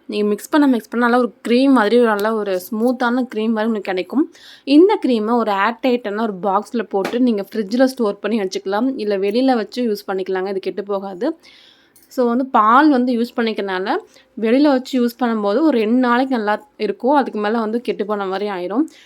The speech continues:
So, நீங்க ஃப்ரிட்ஜில் வந்து ஒரு பத்து நாளைக்கு வரைக்கும் நீங்க வச்சு யூஸ் பண்ணிக்கலாம்.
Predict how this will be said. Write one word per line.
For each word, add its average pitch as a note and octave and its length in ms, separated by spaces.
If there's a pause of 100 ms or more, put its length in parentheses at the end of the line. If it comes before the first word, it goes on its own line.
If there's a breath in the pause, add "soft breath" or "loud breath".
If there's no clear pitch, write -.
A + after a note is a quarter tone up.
(140)
So, B3 200
நீங்க A#3 200
ஃப்ரிட்ஜில் A#3+ 400
வந்து A#3+ 220
ஒரு C4+ 120
பத்து G#3+ 340
நாளைக்கு A#3 440
வரைக்கும் G#3+ 340
நீங்க G#3 200
வச்சு A3 260
யூஸ் G#3+ 220
பண்ணிக்கலாம். F3+ 400